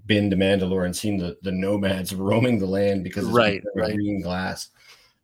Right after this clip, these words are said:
Speaker 1: and, and having it s-, directly have something to do with Sabine, uh, that's some heavy stuff.
Speaker 2: Yep.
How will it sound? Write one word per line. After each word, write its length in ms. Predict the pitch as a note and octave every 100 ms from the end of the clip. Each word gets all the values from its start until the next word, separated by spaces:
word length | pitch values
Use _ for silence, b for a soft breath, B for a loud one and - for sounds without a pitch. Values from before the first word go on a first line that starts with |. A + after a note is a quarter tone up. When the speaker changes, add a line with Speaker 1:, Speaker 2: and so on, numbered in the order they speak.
| -
Speaker 1:
and, 240 | F#2+ F2+ -
and 140 | F2+
having 300 | F#2+ F#2+ F2+
it 80 | F2
s-, 300 | - - - -
directly 720 | F#2 F2 G2 - - E2 E2 -
have 220 | G2+ F#2
something 300 | G2+ F#2+ F2+
to 60 | F#2
do 40 |
with 120 | G2
Sabine, 480 | - E2 F2+ A2+ D3 _ _ _ _ _
uh, 260 | D#2+ D#2 D2 - _ _ _ _ -
that's 160 | E2+ -
some 140 | F2
heavy 320 | - F#2 D#2+
stuff. 420 | D#2 - F2 D#2+ _ _
Speaker 2:
Yep. 280 | G#2 G2+ G2